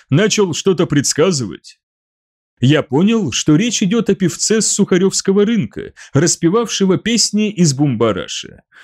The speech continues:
Любопытно, что он начал предсказывать. «А разве его не расстреляли?»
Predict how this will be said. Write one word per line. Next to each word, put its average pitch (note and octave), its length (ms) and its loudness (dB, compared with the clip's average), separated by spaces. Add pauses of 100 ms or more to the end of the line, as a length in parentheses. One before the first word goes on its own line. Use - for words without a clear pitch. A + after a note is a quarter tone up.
(100)
Любопытно, F3+ 880 -2
что - 400 -2
он G3+ 280 2
начал G#3 340 0
предсказывать. C#3+ 960 -4 (460)
«А B2+ 140 2
разве F3 320 0
его F#3 180 2
не F#3 100 2
расстреляли?» D#3+ 800 0